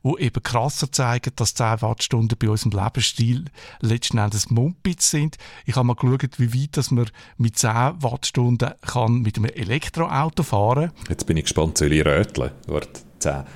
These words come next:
Speaker 2: Zehn Wattstunden, das tönt ja noch viel. Und ich nehme jetzt einfach mal an, es ist ein kleines Elektroauto. Darum würde ich jetzt mal sagen, ja, so mindestens bei mir bis zum Kreisel komme ich, also so einen halben Kilometer.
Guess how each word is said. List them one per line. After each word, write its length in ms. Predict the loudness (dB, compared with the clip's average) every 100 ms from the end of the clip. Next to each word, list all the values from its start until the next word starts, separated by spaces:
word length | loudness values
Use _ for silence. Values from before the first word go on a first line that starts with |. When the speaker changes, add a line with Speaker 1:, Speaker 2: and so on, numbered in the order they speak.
| -20 -20 -10 -2
Speaker 2:
Zehn 300 | 2 4 4
Wattstunden, 500 | 2 2 2 2 0
das 160 | -2
tönt 280 | 0 0 0
ja 60 | -2
noch 120 | 0
viel. 500 | 0 -2 -4 -6 -2
Und 240 | 0 -2
ich 120 | -2 0
nehme 160 | 0
jetzt 140 | 0 -2
einfach 160 | 0
mal 100 | 0
an, 80 | 2
es 80 | 2
ist 220 | 0 0
ein 160 | 0 0
kleines 380 | 0 0 0
Elektroauto. 760 | 0 -2 -4 -6 -4 -6 -6 -6
Darum 220 | -2 0
würde 160 | 0 0
ich 60 |
jetzt 120 | -2 -4
mal 80 |
sagen, 360 | -2 -2 -4 -8 -10 -18 -20 -18 -4
ja, 180 | 0 2
so 340 | 2 0 -2 -10 -20 -18 -2
mindestens 580 | 0 2 0 0 -2 -4
bei 320 | -10 -2 2
mir 380 | 2 2 2 2
bis 240 | 0 0
zum 140 | -4
Kreisel 440 | -2 -2 0 0 0
komme 300 | 2 4 2
ich, 100 | 0
also 200 | -2 0
so 360 | 2 2 2
einen 180 | 0 -2
halben 300 | 0 0 0
Kilometer. 640 | -2 0 0 -2 -6 -10